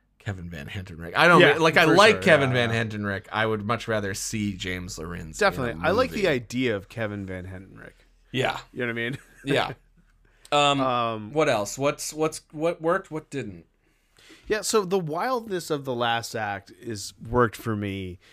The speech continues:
Speaker 2: when, like, the ba-, <laughs> the baby pops out of her stomach and it's just, like,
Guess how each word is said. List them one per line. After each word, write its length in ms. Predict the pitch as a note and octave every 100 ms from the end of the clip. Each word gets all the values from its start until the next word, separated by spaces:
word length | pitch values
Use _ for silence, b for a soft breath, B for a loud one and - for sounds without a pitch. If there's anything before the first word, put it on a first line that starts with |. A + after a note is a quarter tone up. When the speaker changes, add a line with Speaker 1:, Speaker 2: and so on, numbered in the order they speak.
| b
Speaker 2:
when, 240 | - C3+ C3+
like, 260 | B2 A#2 B2
the 220 | B2 C#3+
ba-, 220 | - - - _
<laughs> 160 | C#3+ D3+
the 300 | - D3+ B2 - _ _ _
baby 480 | C3+ B2+ D#3 F3+ F3
pops 440 | D#3+ C#3+ D3+ D#3
out 180 | D#3 D#3
of 80 | D3+
her 120 | C#3+
stomach 680 | C3+ - - A#2+ C#3 D#3 D#3
and 80 | B2+
it's 140 | A2+ B2+
just, 100 |
like, 120 | A#2